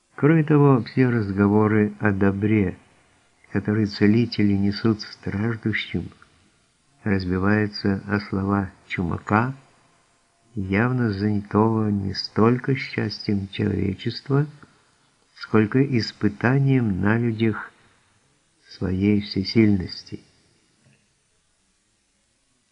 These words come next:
Что же касается внутренних голосов и видений, не зависящих от воли и воображения целителя,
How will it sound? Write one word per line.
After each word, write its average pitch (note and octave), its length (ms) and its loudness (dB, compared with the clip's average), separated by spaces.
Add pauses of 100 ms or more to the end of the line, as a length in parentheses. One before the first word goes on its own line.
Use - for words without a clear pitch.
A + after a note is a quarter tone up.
(420)
Что - 300 2
же C#3 80 0
касается C#3 600 2
внутренних A2+ 880 2
голосов G#2+ 840 0 (240)
и G#2 100 -2
видений, G2+ 720 0 (2000)
не G2 300 2
зависящих A2+ 840 2
от G2+ 220 0
воли F#2 680 2
и G#2 200 0
воображения F2+ 1040 0
целителя, G2 880 -2